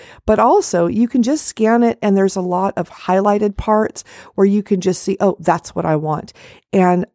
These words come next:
the greatest chapter in my book, my most favorite, that we actually refer to, my kids have their own copy of this book, because chapter seven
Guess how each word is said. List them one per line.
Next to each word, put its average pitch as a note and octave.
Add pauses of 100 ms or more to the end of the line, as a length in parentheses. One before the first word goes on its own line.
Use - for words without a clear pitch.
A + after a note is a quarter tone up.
(200)
the F3+
greatest F#3
chapter F#3+
in F3
my F#3
book, F3+
my E3+
most G3+
favorite, D#3 (200)
that F3
we G#3
actually G#3+
refer F3+
to, F#3+
my -
kids A3+
have E3
their E3+
own F3+
copy F#3
of D3+
this -
book, -
because G3
chapter G#3
seven F3+